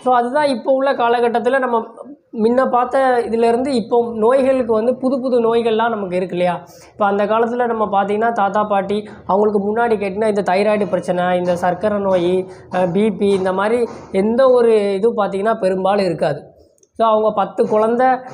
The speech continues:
பதினஞ்சு குழந்தைங்க வரைக்கும் பெத்துக்கிடுவாங்க. So இப்போ வந்து அந்த மாதிரிலாம் இல்ல, நோய்கள் வந்து அதிகமாயிட்டு. காரணம் என்ன அப்படின்னா, அது எங்க இருந்து ஆரம்பிக்கு? நமக்கு ஒரு தைராய்டு பிரச்சனையா இருக்கட்டும், ஒரு சர்க்கரை நோயா இருக்கட்டும், ஆ, ஏதாவது ஒரு பிரச்சனைகள் உடம்புக்குள்ள இருக்கு, கொழுப்பு அதிகமா இருக்கு,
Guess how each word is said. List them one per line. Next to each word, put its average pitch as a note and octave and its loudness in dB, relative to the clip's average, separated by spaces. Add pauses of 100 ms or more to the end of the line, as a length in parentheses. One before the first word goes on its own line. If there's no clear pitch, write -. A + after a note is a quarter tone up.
பதினஞ்சு A#3 2
குழந்தைங்க A#3+ 2
வரைக்கும் A3 0
பெத்துக்கிடுவாங்க. F#3 0 (300)
So C4 -2
இப்போ A#3+ 2
வந்து B3+ 2
அந்த G#3+ -2
மாதிரிலாம் G3+ -2
இல்ல, F#3+ -2 (320)
நோய்கள் B3 2
வந்து G#3 -2
அதிகமாயிட்டு. F#3+ 0
காரணம் A3+ 0
என்ன F#3 -2
அப்படின்னா, G3+ -4
அது G3+ -8
எங்க C4+ 2
இருந்து C4+ 0
ஆரம்பிக்கு? G3 0 (260)
நமக்கு F#3+ 0
ஒரு F#3 2
தைராய்டு A3 4
பிரச்சனையா F#3+ -4
இருக்கட்டும், F3+ 0
ஒரு F3+ 0 (160)
சர்க்கரை G#3 0
நோயா G3 0
இருக்கட்டும், F3+ 0 (420)
ஆ, F#3+ 2
ஏதாவது A#3+ 2
ஒரு B3+ 4
பிரச்சனைகள் A#3 -2
உடம்புக்குள்ள G#3 0
இருக்கு, F#3+ 0
கொழுப்பு G#3 0
அதிகமா F#3+ 0
இருக்கு, F3+ -2